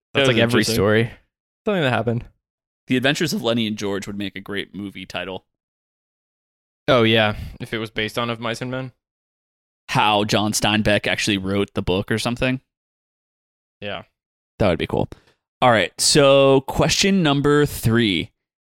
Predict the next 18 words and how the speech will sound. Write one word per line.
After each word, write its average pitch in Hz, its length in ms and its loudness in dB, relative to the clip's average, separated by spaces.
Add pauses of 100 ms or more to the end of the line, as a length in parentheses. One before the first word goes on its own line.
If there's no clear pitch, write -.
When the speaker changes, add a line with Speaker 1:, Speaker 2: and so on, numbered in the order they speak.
(320)
Speaker 1:
Harry 196 280 4
Potter 196 560 6
and 127 440 4 (100)
the 127 160 -2
Philosopher's 127 760 4
Stone 113 560 2 (420)
was 127 200 4
renamed 135 580 2
Harry 147 260 6
Potter 135 300 4
and 117 100 4
the 110 60 2
Sorcerer's 113 600 2
Stone 69 340 -2
for 101 300 2
the 104 100 -2
United 98 360 2
States. - 360 -2